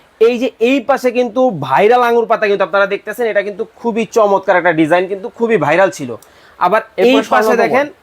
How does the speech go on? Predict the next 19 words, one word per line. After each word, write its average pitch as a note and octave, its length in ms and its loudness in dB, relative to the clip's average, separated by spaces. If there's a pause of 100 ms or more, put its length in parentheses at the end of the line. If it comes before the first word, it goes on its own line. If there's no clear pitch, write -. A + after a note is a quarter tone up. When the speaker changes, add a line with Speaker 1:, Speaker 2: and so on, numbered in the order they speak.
(100)
Speaker 1:
এটা G3 220 0
হচ্ছে B3 460 0
স্বর্ণকমল, B3 800 2
কিন্তু G#3 260 -2
একেবারে G#3 400 -2
সাজায় A3 380 2
রাখা F3 220 0
আছে। B2+ 260 -4 (100)
Speaker 2:
আর G3+ 120 -6
উপর A3 220 0
একটা B3 200 -2
হবে A#3 160 0
টিউলিপ F#3 360 0
এটা। - 160 -6
Speaker 1:
এই F3 440 2
যে C3+ 120 0
দেখেন, C3 300 -2
এটা F3+ 180 0
হচ্ছে A#3+ 480 0